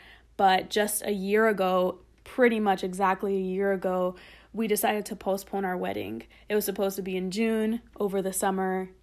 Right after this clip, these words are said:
and it did not happen. And we postponed it exactly a year ago, not really knowing when we would get to reschedule. And by the grace of God, we were able to reschedule, and in November, we were married.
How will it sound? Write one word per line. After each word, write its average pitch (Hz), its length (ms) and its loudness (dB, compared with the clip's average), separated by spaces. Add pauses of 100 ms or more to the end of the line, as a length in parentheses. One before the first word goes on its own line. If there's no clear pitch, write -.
and 180 800 -6
it 190 180 -6
did 185 160 -8
not 185 220 -6
happen. - 580 -12 (580)
And 185 720 -2
we 190 180 -4
postponed 220 540 0
it 220 160 2
exactly 190 440 -2
a 190 40 0
year 190 320 -2
ago, 185 480 -2 (260)
not 285 220 4
really 330 220 2
knowing 233 560 0 (240)
when 220 400 0
we 220 140 -2
would 202 140 -4
get 208 180 -4
to 214 100 -6
reschedule. 196 680 -2 (340)
And 202 280 0
by 202 140 0
the 196 100 -2
grace 196 300 -2
of 190 140 -8
God, 190 460 0 (340)
we 214 120 -2
were 208 80 2
able 202 260 2
to 202 80 -2
reschedule, 190 920 -2
and 185 220 -4
in 190 120 -4
November, 190 720 -2
we 202 140 -2
were 185 120 -2
married. 196 580 -8